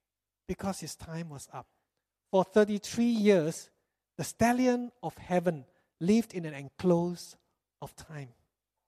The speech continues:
Why? He did it just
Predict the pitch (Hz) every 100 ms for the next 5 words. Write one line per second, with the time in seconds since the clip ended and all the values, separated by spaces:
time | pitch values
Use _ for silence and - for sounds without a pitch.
0 | _ _ - 180 220 135 - _ _ _
1 | _ _ _ _ _ _ 175 156 180 185
2 | - - 160 - -